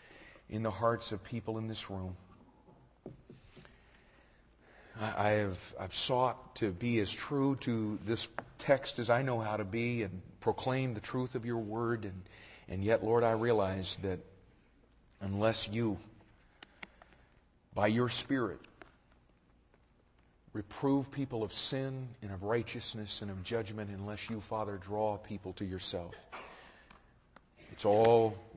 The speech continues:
been for naught. It's, it's futile. And so, Lord, I'm asking you tonight to do what only you can in the hearts of,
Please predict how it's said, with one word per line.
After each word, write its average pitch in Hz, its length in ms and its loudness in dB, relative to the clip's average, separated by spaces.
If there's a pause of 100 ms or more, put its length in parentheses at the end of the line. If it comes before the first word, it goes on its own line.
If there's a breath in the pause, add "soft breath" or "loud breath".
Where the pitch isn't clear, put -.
been 113 180 2
for 107 160 -4
naught. 98 460 -4
It's, - 560 -6 (100)
it's - 240 -8
futile. - 460 -2 (2500 soft breath)
And 80 100 -10
so, 117 160 0
Lord, 110 220 6
I'm 101 100 2
asking 107 460 -2
you 98 80 -4
tonight 90 340 -6 (2250 soft breath)
to 104 100 -6
do 123 160 6
what 123 180 10
only 127 320 6
you 127 160 2
can 101 320 -2
in 90 80 -6
the 92 60 -6
hearts 113 480 -2
of, 104 280 -4